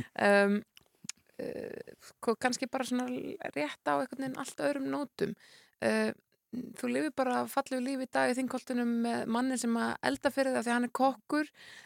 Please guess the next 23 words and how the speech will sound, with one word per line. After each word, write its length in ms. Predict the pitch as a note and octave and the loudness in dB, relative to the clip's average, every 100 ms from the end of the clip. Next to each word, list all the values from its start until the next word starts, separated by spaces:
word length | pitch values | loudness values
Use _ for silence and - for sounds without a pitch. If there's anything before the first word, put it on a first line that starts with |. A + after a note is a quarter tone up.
| - - | -20 -18
Sko, 260 | - B3 A#3+ - | -2 0 0 -4
hvað 340 | - D4+ C#4+ | -2 0 2
er, 140 | B3 B3 | 0 -2
hérna, 280 | A#3 A#3 A3+ - _ - _ _ - | 0 -2 -2 -10 _ -20 _ _ -16
eh, 200 | - - | -14 -14
hvað 260 | - C#4 C4+ | -8 -4 0
sérðu 220 | C#4+ A#3+ | 0 0
fyrir 260 | - C#4 G3+ | -2 -2 0
þér 140 | G3+ | 0
einmitt 260 | F#3+ F#3+ - | -2 -2 -2
að 220 | G3+ G3+ | -2 0
líf 360 | G#3 G#3+ G#3 - - - | -2 -2 -4 -8 -12 -10
sjö, 360 | - - A#3 G#3 | -4 -2 0 0
átta 280 | G#3 - F#3+ | -2 -4 -4
og 60 | F#3+ | -2
níu 320 | G3+ F3+ F3+ | -2 -2 -2
verði? 260 | F#3 E3+ - _ - | -6 -8 -18 _ -12
Hvað 360 | A#3+ A#3+ A#3+ | -4 -2 -2
er 120 | A3+ | -4
næst, 240 | A#3 A3 - | -6 -8 -8
hvað 140 | C4+ | -10
er 100 | C4 | -10
planið? 280 | C4 B3+ | -10 -12